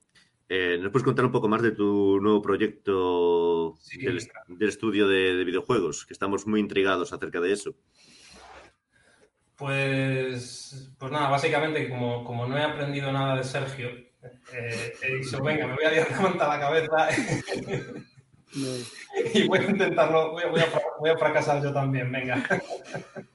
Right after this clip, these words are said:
Speaker 3: Oye, yo lo disfruté mucho, ¿eh? Es
Speaker 2: Sí,
Speaker 3: un
Speaker 2: sí.
Speaker 3: fracaso. Es, es mi tercer fracaso en el mundo de los videojuegos y yo cada año los disfruto más.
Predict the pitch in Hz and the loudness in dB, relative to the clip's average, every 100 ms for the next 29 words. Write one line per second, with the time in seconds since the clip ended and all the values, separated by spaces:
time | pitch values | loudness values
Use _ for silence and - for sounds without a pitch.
0 | _ - - 120 147 120 127 123 127 131 | _ -18 -12 -4 -4 -2 -4 -4 -6 -10
1 | - 131 123 107 - 95 90 107 _ _ | -12 -8 -8 -8 -14 -14 -12 -14 _ _
2 | _ 147 120 - 185 202 190 127 143 - | _ -20 -14 -6 -4 -2 -2 -2 -4 -6
3 | 147 - 147 156 151 - 156 151 170 165 | -10 -8 -4 -4 -4 -10 -6 -4 -2 0
4 | 165 - 170 160 156 151 156 165 135 123 | -2 0 -2 0 -2 0 -4 -4 -6 -6
5 | 123 120 117 104 117 110 147 160 190 190 | -6 -6 -6 -8 -10 -8 -6 -6 -6 -10
6 | - _ _ 120 117 135 180 160 151 139 | -18 _ _ -14 -6 -2 -2 0 2 2
7 | 185 226 214 - 135 123 135 - 147 147 | 0 -2 -8 -10 -10 -6 -8 -6 -4 -4
8 | 123 101 - | -4 -8 -10